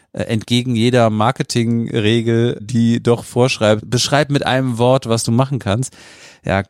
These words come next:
konnte ich nie. Marketing war immer schwierig. Und ich hab mir gedacht, „Na ja, aber was soll ich jetzt gegen meine innere Überzeugung arbeiten und, äh, eins von den drei Sachen Musik, Literatur und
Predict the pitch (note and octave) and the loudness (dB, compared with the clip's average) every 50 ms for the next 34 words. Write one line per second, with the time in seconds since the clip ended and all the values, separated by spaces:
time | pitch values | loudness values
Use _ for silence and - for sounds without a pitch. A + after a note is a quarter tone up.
0 | _ _ - B2 B2+ C3+ C3+ C3+ A#2+ - B2+ A#2+ B2+ C#3 C#3+ C3+ - - _ - | _ _ -2 0 0 0 0 -2 -2 0 0 0 2 0 0 -2 -4 -8 _ 0
1 | G#2+ A2 A#2+ - - A2+ - A#2+ A2+ A2+ G#2+ G#2+ G2 A#2+ B2 A#2+ A2 - G#2+ G#2+ | 0 2 2 0 -2 -4 -2 0 0 0 0 0 0 0 0 0 0 0 0 0
2 | G#2+ G#2+ G#2+ A2+ A#2 - - - _ G#2 G#2 G#2 G2+ - - - _ - - G#2 | 0 0 0 -2 -4 -6 -12 -8 _ 0 0 0 0 -2 -8 -14 _ -8 -6 -4
3 | G2+ G#2 G#2 G2+ G2+ G2+ G2+ - G#2 G#2 A2+ C#3 C#3+ C3 - F#2+ G2+ F#2+ G2 G2+ | -2 -2 -2 0 0 0 0 0 -2 -2 0 0 0 0 0 -2 -2 -2 -2 -2
4 | - - A2 A2 G#2+ A2+ G2+ - - A2 G#2+ A2 G#2+ G#2 G#2+ - A2 A#2+ A#2 G#2+ | 0 0 0 0 0 -2 -4 -2 -4 -2 -2 0 0 0 0 0 0 0 0 0
5 | G#2+ G2+ G2 G2 - - - A2 A#2 A2+ G2 F2+ E2 F2+ F2+ G2 F#2+ G#2 - A2+ | 0 0 -2 -2 -2 -2 -2 -2 -2 -2 -2 -2 -2 -2 0 0 -2 -2 -2 -4
6 | A2+ A2 A2+ - G2+ G2+ - - - - - A2 A2+ A2+ - - G#2 G#2 G2+ G2+ | -6 -6 -4 -4 -6 -6 -6 -6 -6 -4 -2 -2 -2 -2 -2 -4 -4 -2 -2 -4
7 | G2+ G2+ G2 G2 G#2 G#2 G#2 G#2 G2+ - G#2+ G2+ G2+ G#2 - _ _ _ _ _ | -4 -4 -2 0 0 0 0 -2 -4 -4 -4 -4 -6 -6 -10 _ _ _ _ _
8 | _ _ _ _ A#2 G#2+ G2+ G2 G#2 A2+ A2+ - - A2 G2+ A2 G#2 G#2+ G#2 - | _ _ _ _ -4 -4 -2 0 0 0 -2 0 -2 -2 -2 0 -2 -2 -2 -2
9 | A2+ A2 A2 A2+ G#2+ G#2 G#2+ G#2+ G2+ - - | -2 0 0 0 2 0 -2 -2 -2 -4 -8